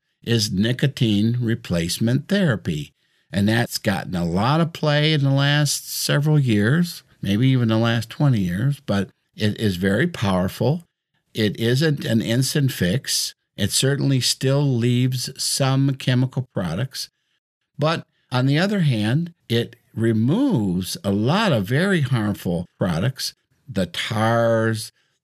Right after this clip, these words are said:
the carbon dioxide that comes from the cigarette smoke, many of the other harmful parts that are in the smoke itself would be gone if you start very effectively with nicotine replacement therapy.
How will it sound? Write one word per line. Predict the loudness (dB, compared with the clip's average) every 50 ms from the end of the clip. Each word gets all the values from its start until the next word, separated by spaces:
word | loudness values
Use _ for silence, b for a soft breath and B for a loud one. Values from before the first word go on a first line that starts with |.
| _
the | -6 -4 -4 -4 -4 -6
carbon | -6 -4 -2 0 0 2 0 0
dioxide | 0 0 0 0 0 0 0 0 0 -2 -2 -2 0 2 2 2 2 2 2 2 2 0
that | -2 -4 -4
comes | -2 0 0 0 0 -2
from | -2 -2 -2 -2
the | -2 -2
cigarette | -4 -4 -4 -4 -2 -2 -2 -2 -4
smoke, | -4 -4 -4 -2 -2 0 -2 -2 -4 -8 _ _ _ _ _ _ _ _ _
many | -4 -2 0 0 0 -2 -2 -2 -2
of | -2 -2 -2
the | -2 -2 0 0
other | -2 -2 0 -2 -2 -4
harmful | -4 -4 -2 -2 0 0 -2 -2 -4 -6 -6
parts | -6 -6 -4 -2 0 0 0 -2 -6 -10 -8
that | -6 -4 -2
are | 0 0
in | 0 2 2 2
the | 0 0
smoke | -2 -2 -2 -2 0 0 2 2 2 0 -2 -2
itself | -6 -6 -6 -8 -6 -2 0 0 0 0 0 -2 -4 -6 -8 -16 _ _ _ -4
would | -2 0 0 0 0 0
be | 0 -2 0
gone | 0 2 2 2 2 2 0 0 0 0 0 -2 -4 _ _ _ -6
if | -2 -2 -2 0 0
you | 0 0
start | 0 0 0 0 2 2 2 0 0 -4 -8 -18 -12
very | -6 -4 -2 0 0 0 0 -2
effectively | 0 0 -2 -2 -2 -2 -4 -6 -4 -2 -2 0 0
with | -2 -2 -4 -2 0
nicotine | 0 0 0 0 -4 -6 -6 -4 -2 0 0 2 2 0
replacement | 0 -2 -4 -4 -6 -6 -6 -4 -6 -4 -4 -2 0 0 0 0
therapy. | 0 0 0 0 0 -2 -6 -12 -12 -14